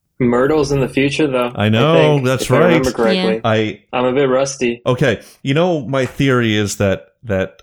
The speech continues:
Speaker 2: uh, Swan is, um, Biner, and that I believe the Galanthi took everyone who was still alive at the end of s-,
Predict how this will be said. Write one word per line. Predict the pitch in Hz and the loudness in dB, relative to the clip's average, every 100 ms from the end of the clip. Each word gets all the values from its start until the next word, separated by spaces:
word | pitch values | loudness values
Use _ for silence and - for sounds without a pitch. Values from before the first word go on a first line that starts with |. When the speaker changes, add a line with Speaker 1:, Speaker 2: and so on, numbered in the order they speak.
| - | -6
Speaker 2:
uh, | 92 | -6
Swan | 92 - - 101 98 95 | -4 -6 -4 -2 -2 -2
is, | 87 98 95 92 - | -4 -6 -6 -8 -8
um, | 78 92 85 80 87 - _ _ - | -6 -6 -8 -8 -10 -12 _ _ -6
Biner, | 101 95 85 - _ _ _ _ _ _ - | -4 -4 -6 -8 _ _ _ _ _ _ -8
and | 98 92 90 90 78 - - | -6 -4 -4 -6 -8 -14 -6
that | 123 | -4
I | 107 123 | -2 0
believe | 151 185 | 0 0
the | 127 | 0
Galanthi | 143 143 123 | 0 0 -2
took | - 156 127 - _ | -2 -4 -4 -8 _
everyone | 131 165 185 | -2 2 2
who | 175 | 2
was | 160 | 0
still | 170 165 | -2 -2
alive | 143 107 101 98 | 0 0 0 -2
at | |
the | 95 | -4
end | 98 | -2
of | 110 | -4
s-, | - | -6